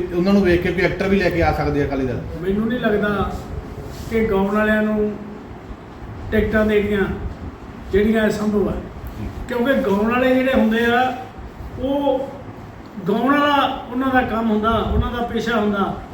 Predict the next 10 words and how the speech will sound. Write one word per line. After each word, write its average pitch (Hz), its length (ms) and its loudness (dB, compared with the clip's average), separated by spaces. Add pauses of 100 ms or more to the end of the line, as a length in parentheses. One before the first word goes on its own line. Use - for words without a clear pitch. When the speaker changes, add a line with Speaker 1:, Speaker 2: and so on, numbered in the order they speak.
(600)
Speaker 2:
ਤੇ 240 80 2
ਜਿਹੜੇ 269 320 6
ਲੀਡਰ 240 280 0
ਹੁੰਦੇ 254 280 2
ਆ 277 60 4
ਉਹ 277 140 2
ਲੀਡਰ 247 200 -2
ਹੀ 269 80 2
ਹੁੰਦੇ 214 260 4
ਆ 170 60 -2